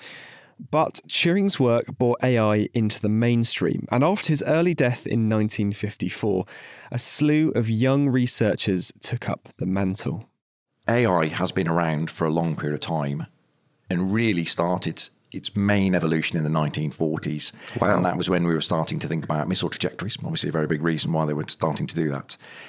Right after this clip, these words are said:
Speaker 2: But it wasn't until the nineteen fifties, and there was a working group in Dartmouth University, and that was where the term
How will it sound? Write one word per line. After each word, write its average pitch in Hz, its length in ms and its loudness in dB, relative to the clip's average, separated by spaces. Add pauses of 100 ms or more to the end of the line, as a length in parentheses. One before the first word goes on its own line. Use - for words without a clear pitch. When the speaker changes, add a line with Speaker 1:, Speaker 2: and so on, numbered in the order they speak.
(120)
Speaker 2:
But 92 80 0
it - 80 0
wasn't 107 320 2
until 92 400 2
the 85 80 0
nineteen 82 340 0
fifties, 92 600 -2
and 85 120 0
there 85 80 2
was 80 120 0
a 80 160 2
working 92 400 2
group 82 440 -2
in 80 360 -2
Dartmouth 85 420 0
University, 82 600 0 (200)
and 82 160 0
that - 140 0
was 90 140 -4
where 87 140 2
the 82 100 -4
term 78 360 -2